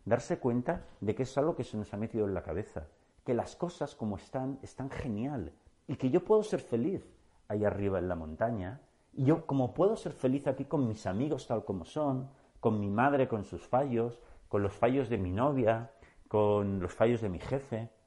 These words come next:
porque en realidad tengo tantas cosas para ser feliz. Tengo brazos, tengo piernas, tengo capacidad de hacer cosas hermosísimas, y cada una de esas personas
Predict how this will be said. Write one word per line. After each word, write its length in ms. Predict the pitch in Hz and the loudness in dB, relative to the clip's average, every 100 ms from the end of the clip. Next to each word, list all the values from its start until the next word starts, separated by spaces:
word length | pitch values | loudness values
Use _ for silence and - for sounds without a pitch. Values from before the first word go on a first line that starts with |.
| _ _ | _ _
porque 260 | 120 - | -2 0
en 80 | 120 | 0
realidad 400 | 110 107 98 151 - | 2 2 2 -2 -2
tengo 260 | 151 175 | -4 -4
tantas 440 | 196 196 143 160 - | -4 -6 -6 -8 -8
cosas 360 | 90 - 170 | -10 -8 -12
para 200 | - 98 | -6 -6
ser 180 | 87 82 | -6 -12
feliz. 400 | - 80 82 - _ _ - | -8 -6 -6 -10 _ _ -4
Tengo 260 | 98 85 | -2 0
brazos, 420 | 80 110 - 113 - | 2 2 0 -10 -8
tengo 300 | 104 95 - | -6 -6 -4
piernas, 540 | 104 104 107 117 113 _ _ | -4 -2 -4 -8 -12 _ _
tengo 200 | - 110 | -4 -2
capacidad 520 | 110 104 - - 92 110 | -2 -2 -2 0 0 2
de 60 | |
hacer 260 | 110 - 101 | 0 -2 -6
cosas 320 | 98 - 101 | -8 -12 -8
hermosísimas, 880 | 92 90 - 120 - 120 120 - - _ _ _ _ | -6 -4 -4 -6 -4 -2 -2 -4 -12 _ _ _ _
y 120 | - 135 | -8 -4
cada 240 | 147 180 | 0 2
una 180 | 214 190 | 2 -2
de 60 | |
esas 220 | 147 120 - | -2 -6 -8
personas 600 | 107 - - 104 165 | -8 -6 -6 -6 -8